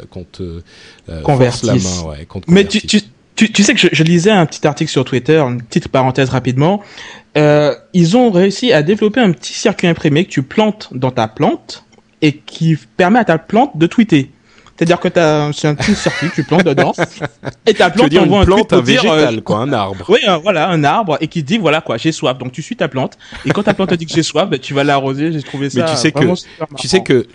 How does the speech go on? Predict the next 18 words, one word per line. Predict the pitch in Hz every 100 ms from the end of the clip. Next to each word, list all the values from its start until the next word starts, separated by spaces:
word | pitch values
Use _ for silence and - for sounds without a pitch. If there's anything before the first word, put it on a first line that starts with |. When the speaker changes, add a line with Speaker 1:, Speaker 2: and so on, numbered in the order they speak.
| - -
Speaker 1:
au, | 151
au-delà | 160 139 135 156
de | 123
la | 104
plaisanterie, | - 98 101 101 - 170 151 -
euh, | 107 98
moi | 113
je | 120
suis | -
intimement | 110 - 135 139
convaincu | 131 117 110 - 151
que | 131 98
le | 92
système | - 104 - 113 101
de, | 85 87 80
de, | 87 82
de | 92 92
Twitter | - 98 - 190